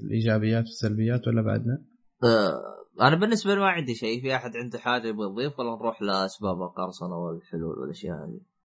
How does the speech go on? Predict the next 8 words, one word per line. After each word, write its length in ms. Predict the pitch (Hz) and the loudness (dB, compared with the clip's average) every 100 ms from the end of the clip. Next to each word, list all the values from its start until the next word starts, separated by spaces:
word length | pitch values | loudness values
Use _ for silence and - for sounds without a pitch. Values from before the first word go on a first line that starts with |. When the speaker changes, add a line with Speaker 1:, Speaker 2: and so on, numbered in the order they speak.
| _ | _
Speaker 1:
الأسباب 320 | 147 - 180 170 | 4 8 6 6
ذكرناها 540 | 170 185 185 180 165 | 2 0 2 2 2
في 60 | 165 | 0
البداية، 460 | 151 143 123 110 | -2 -2 -2 -4
خلاص 380 | 113 135 120 - | -6 -10 -10 -12
يعني. 340 | 104 107 - _ _ _ _ - | -14 -14 -18 _ _ _ _ 0
Speaker 2:
ذكرت 320 | 120 139 - | 4 4 4
الأسباب؟ 460 | 135 131 - 156 | -4 -4 -4 -4